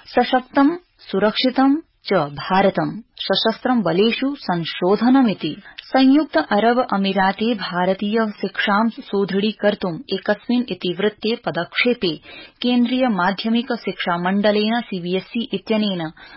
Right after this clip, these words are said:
भारतात् बहिः दुबय्यां स्वस्य प्रथमस्य क्षेत्रीय कार्यालयस्य उत्कृष्टता केन्द्रस्य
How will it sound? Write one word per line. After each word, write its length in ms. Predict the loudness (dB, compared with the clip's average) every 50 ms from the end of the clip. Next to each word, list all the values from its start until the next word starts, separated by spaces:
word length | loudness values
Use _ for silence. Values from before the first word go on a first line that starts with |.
| -14 -10 -10
भारतात् 680 | -8 -6 -2 0 0 0 0 2 0 2 2 2 0 -2
बहिः 500 | -2 -2 -2 0 0 -2 0 -2 -4 -8 -8 -14 -20 -20 -20 -12 -6
दुबय्यां 600 | -2 0 2 2 2 2 2 2 2 2 2 0
स्वस्य 520 | -2 -6 -4 -4 -4 -4 -4 -8 -6 -6 -6 -4
प्रथमस्य 680 | -6 -6 -4 -2 -2 -2 -2 -4 -4 -4 -4 -4 -4 -6 -10
क्षेत्रीय 520 | -6 0 0 0 0 0 -2 -2 -2 -2 -2
कार्यालयस्य 1120 | -2 -2 -2 -2 -2 -2 0 0 0 2 2 2 2 0 0 -2 -2 -2 -2 -2 -2 -2 -6 -14 -20 -20 -20 -16 _ -2
उत्कृष्टता 760 | -2 -2 -2 -2 -4 -2 -2 -2 0 -2 -2 0 0 0 0 0
केन्द्रस्य 800 | -2 -4 -4 -2 0 0 0 0 -2 -4 -4 -8 -6 -6 -6